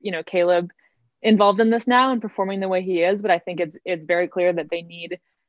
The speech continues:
the star power to, to build something. Um, you know, we didn't really talk about the missed opportunity before, but it's gonna be huge to get, you know, people like Caleb, I think ideally, you know, Katie Ledecky and Simone Manuel, stars like them with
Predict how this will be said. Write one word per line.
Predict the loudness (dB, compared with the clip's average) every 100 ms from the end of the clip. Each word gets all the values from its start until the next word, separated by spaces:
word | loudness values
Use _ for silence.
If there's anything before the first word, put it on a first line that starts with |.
| _
the | -10
star | 0 0 2
power | 2 2
to, | 2 -6 -14
to | -10
build | -2 -2 -2
something. | -2 2 2 2
Um, | 0 -2 -6 -12 _ _ _
you | 2
know, | 4
we | 6
didn't | 4
really | 2 0
talk | -2 0
about | 2 2
the | 0
missed | -4 -4
opportunity | -6 -6 -10 -6 -4
before, | -4 0 0 2
but | 4 4
it's | 2 -4
gonna | -2 0
be | 0
huge | -2 0 0 -2
to | -10
get, | -2 0 0 -4 _ _ _ -10
you | -4
know, | -4
people | -2 0 2
like | 2 0
Caleb, | 0 2 2 0 -2 -8 -20 _ _ -10
I | -8
think | -4 0
ideally, | 2 2 0 0 0
you | 0
know, | -4 -4 -4 -4 -8 -12
Katie | -6 -4
Ledecky | -2 -2 -2 -6
and | -6
Simone | -6 -4 0
Manuel, | 2 4 4 2
stars | 2 2 2
like | -2
them | 0 -2 -2 -6 -12
with | -12